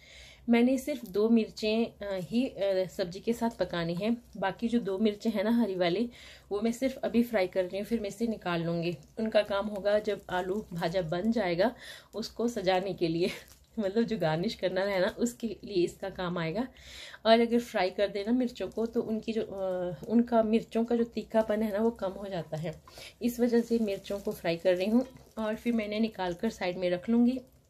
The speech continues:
तो देखिए ये फ़ायदा होता है जो ज़रा साइड में कट लगा दे, स्लिट कर देना, तो ये, मतलब ये, अ,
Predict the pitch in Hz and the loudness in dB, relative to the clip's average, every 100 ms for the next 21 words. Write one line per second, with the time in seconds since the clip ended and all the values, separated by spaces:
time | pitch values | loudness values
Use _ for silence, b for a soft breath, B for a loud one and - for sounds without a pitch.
0 | _ b b b b b b _ 220 214 | _ b b b b b b _ -2 0
1 | 220 B B B 202 196 - 233 240 233 | 0 B B B -6 -4 0 4 4 4
2 | 190 180 208 175 196 196 226 190 202 190 | -2 -2 -4 -2 -2 2 0 0 0 0
3 | 185 190 190 196 190 170 185 180 175 185 | 0 -2 -2 -2 -2 0 0 0 -2 -4
4 | 196 185 202 180 190 220 269 B B B | -6 -4 0 0 2 0 -2 B B B
5 | - 220 214 - - - 214 226 240 226 | -2 2 2 -2 -12 -10 -4 2 4 2
6 | - 196 202 202 | -2 -8 -6 -6